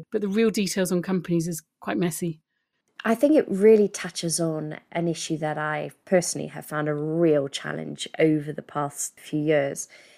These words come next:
Speaker 2: and that is trying to explain to those in the responsible investment industry, to investors, to customers, to intermediaries, what all of the different terminology means. And you've touched on it a little bit there,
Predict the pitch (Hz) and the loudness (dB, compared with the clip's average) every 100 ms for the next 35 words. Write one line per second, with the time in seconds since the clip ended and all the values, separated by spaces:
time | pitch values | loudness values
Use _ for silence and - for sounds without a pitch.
0 | _ - 196 240 262 233 - 190 170 - | _ -2 4 4 4 0 -2 -2 -2 -4
1 | - - 170 170 165 - 160 151 156 151 | -6 -2 0 0 -2 -4 0 0 0 -2
2 | 160 170 160 160 147 - 151 147 - 143 | -2 -2 -4 -8 -8 -8 -8 -8 -8 -10
3 | - - 147 - - 147 143 - _ _ | -8 -6 -6 -6 -4 -4 -6 -10 _ _
4 | _ _ - 202 190 165 151 - - 156 | _ _ 2 6 6 6 0 0 0 0
5 | 147 - 202 - 156 - 160 151 170 165 | 0 0 -2 -2 -6 -6 -8 -6 -6 -8
6 | - 196 175 160 170 147 147 143 143 - | 0 2 2 0 -4 -4 -6 -8 -8 -14
7 | _ _ _ _ - 147 175 - 185 170 | _ _ _ _ -10 -4 -2 2 4 4
8 | 151 139 - - 143 - - 151 147 151 | 2 -4 -6 -6 -6 -10 -10 -8 -6 -6
9 | 147 - 147 147 143 160 175 170 - 214 | -8 -8 -6 -6 -4 -2 -2 -2 -6 -8
10 | - - 185 160 151 - - - 156 160 | -8 -6 -4 -2 -4 -8 -12 -6 -2 -2
11 | 160 - - 160 151 131 - | -4 -6 -2 2 2 0 -4